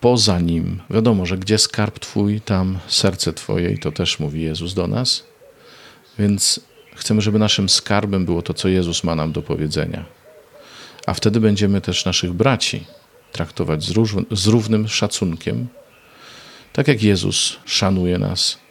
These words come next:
tak samo, niezależnie od tego, jak bardzo jesteśmy święci, jak mało jesteśmy święci,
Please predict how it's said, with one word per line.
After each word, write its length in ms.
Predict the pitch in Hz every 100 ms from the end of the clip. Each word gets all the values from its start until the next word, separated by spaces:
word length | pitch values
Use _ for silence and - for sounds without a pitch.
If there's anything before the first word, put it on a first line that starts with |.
| _ _ -
tak 220 | 87 -
samo, 340 | 92 85 - -
niezależnie 580 | 95 95 87 85 82 78
od 120 | 76
tego, 320 | - 78 82 - - - - - -
jak 120 | 92
bardzo 280 | 90 90 87
jesteśmy 420 | 85 - - 98
święci, 600 | 104 - 143 135 - 104
jak 180 | - -
mało 260 | - 87 95
jesteśmy 440 | 98 - - 110
święci, 640 | - - 113 117 - 98